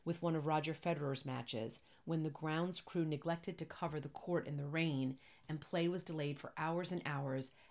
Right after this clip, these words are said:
as they tried to make the playing conditions suitable. While I am sure you would agree that it is completely unacceptable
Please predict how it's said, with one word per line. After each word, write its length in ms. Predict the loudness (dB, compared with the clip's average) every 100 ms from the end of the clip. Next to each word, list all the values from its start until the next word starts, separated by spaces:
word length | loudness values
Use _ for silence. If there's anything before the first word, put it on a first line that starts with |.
| -4
as 140 | 0
they 80 | 0
tried 420 | -2 0 2 0
to 100 | 0
make 220 | -2 -2
the 80 | -4
playing 340 | -6 0 0 0
conditions 480 | -2 -2 0 0
suitable. 580 | 2 2 2 2 -2 -2 -4 -6 -16 -18 -20 -20 -20 -20 -20 -20 -20 -20 -8
While 200 | 2 4
I 60 | 6
am 120 | 6
sure 300 | 4 4 4
you 160 | 4 4
would 100 | 4
agree 540 | 2 2 2 4 2
that 100 | 0
it 120 | -2
is 180 | -2 -2
completely 800 | -4 -6 -6 -8 2 2 4 0 2
unacceptable 880 | 0 0 0 0 0 -4 -2 -4